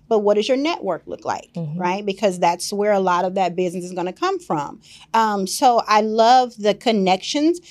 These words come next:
Speaker 1: that I have been able to formulate throughout this real estate industry. I've met some amazing people. I've been on some of the top stages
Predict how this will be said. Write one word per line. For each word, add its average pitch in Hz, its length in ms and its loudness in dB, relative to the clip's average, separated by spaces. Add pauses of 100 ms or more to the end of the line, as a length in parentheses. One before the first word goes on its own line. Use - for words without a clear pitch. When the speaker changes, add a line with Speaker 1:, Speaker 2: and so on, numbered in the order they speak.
(120)
Speaker 1:
that 233 100 4
I 233 100 6
have 247 220 -4
been 240 140 0
able 233 300 -2
to 247 180 -6
formulate 233 640 -4
throughout 226 360 0
this 233 180 -4
real 233 160 -4
estate 233 300 -4
industry. 240 640 -6 (240)
I've 196 140 2
met 196 220 -2
some 190 180 -4
amazing 190 680 0
people. 233 340 -2
I've 175 160 2
been 180 140 0
on 175 160 0
some 185 240 -4
of 170 80 -4
the 170 100 -4
top 214 400 0
stages 202 640 0